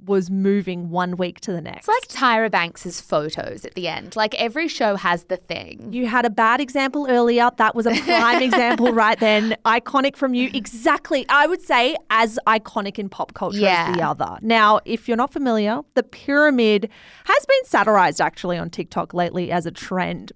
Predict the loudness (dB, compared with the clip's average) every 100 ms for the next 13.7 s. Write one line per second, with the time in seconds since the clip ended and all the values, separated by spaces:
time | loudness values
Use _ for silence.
0 | -2 2 2 4 0 4 2 0 -2 -2
1 | -2 -4 -4 -4 -6 -14 _ _ -4 -4
2 | -4 -2 2 2 2 -4 -4 -4 0 2
3 | 2 0 -4 -4 -14 -10 0 2 2 2
4 | 2 0 -2 -2 2 2 2 -2 -6 0
5 | 2 4 2 2 0 0 2 2 0 -2
6 | -2 -4 -6 -8 -10 -14 0 2 2 2
7 | 0 0 -6 -20 -20 -6 2 2 2 0
8 | 2 6 6 4 2 2 0 -4 -8 -6
9 | 0 2 2 0 0 0 -2 -8 -12 -6
10 | -4 -4 -2 -2 -4 -6 _ _ _ -6
11 | -6 -8 -10 -10 -14 -18 _ _ _ -14
12 | -10 -8 -8 -8 -14 -8 -4 -4 _ _
13 | _ _ 2 2 2 0 -2